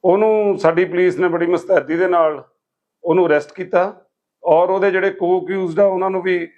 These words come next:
ਜਲਦੀ ਅਰੈਸਟ ਕਰ ਲਿਆ ਜਾਏਗਾ ਔਰ ਜਿਹੜੀਆਂ ਇਹ ਪਾਰਟੀਆਂ ਆਪਸ ਵਿੱਚ ਲੜੀਆਂ ਸਨ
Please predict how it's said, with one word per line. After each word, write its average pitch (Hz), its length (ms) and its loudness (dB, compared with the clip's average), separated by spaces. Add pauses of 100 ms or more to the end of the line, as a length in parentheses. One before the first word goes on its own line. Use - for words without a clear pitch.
(180)
ਜਲਦੀ 147 320 2
ਅਰੈਸਟ 170 260 0
ਕਰ 139 180 -2
ਲਿਆ 139 160 2
ਜਾਏਗਾ 170 400 0 (640)
ਔਰ 175 220 2
ਜਿਹੜੀਆਂ 202 380 -2
ਇਹ 208 280 -2 (360)
ਪਾਰਟੀਆਂ 170 440 0
ਆਪਸ 208 280 -4
ਵਿੱਚ 202 160 -8
ਲੜੀਆਂ 165 340 -2
ਸਨ 139 280 -6